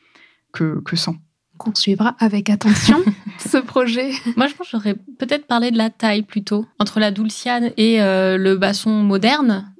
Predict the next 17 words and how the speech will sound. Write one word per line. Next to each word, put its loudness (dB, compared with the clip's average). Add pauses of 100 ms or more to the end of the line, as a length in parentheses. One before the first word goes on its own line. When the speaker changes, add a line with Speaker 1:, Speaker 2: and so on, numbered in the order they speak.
(100)
Speaker 3:
euh, -6
la -2
taille 0
est -6
tellement 0
différente -2 (540)
qu'on 4
a 4
même 2
été -2
obligé 0
de 0
le 0
déporter -2
sur 0
le 0
côté -4